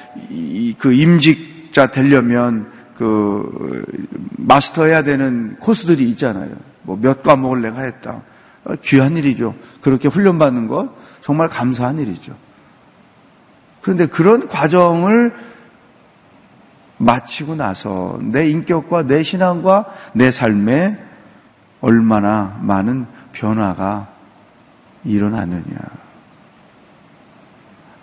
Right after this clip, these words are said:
여러분, 이 변화여 새 사람이 되고 변화여 성숙해지지 않으면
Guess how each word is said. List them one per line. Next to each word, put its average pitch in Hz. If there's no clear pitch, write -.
여러분, 151
이 160
변화여 156
새 196
사람이 160
되고 110
변화여 151
성숙해지지 226
않으면 135